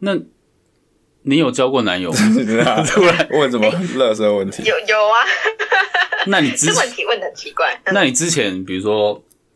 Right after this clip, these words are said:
Speaker 1: 我方便冒昧问一下，那你交过几任吗？
Speaker 3: 几任吗？
Speaker 1: 不方便说也没关系。
Speaker 3: 呃，三。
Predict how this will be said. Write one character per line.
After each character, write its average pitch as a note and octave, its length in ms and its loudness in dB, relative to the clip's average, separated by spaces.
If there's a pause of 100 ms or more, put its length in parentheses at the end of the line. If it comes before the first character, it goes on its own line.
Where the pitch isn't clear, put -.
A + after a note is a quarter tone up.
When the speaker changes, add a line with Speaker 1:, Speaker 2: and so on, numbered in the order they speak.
(300)
Speaker 1:
我 B2 420 -2
方 E3 200 0
便 E3 140 2
冒 D#3 200 2
昧 C3 180 2
问 A#2 240 0
一 G2+ 60 -2
下， G#2 160 -2
那 G2 340 -4
你 F2+ 120 -6
交 F2 260 -6
过 F2+ 160 -8
几 E2 220 -10
任 E2 200 -4
吗？ - 180 -14 (1160)
Speaker 3:
几 E3 280 -10
任 G#3 200 -2
吗？ F3+ 360 -4 (260)
Speaker 1:
不 D3 80 -2
方 D3 200 2
便 C3+ 140 2
说 A#2+ 160 2
也 G2+ 60 0
没 E2+ 120 -2
关 F2+ 280 -2
系。 - 80 -4
Speaker 3:
呃， F#2 120 -4
三。 C4 460 -4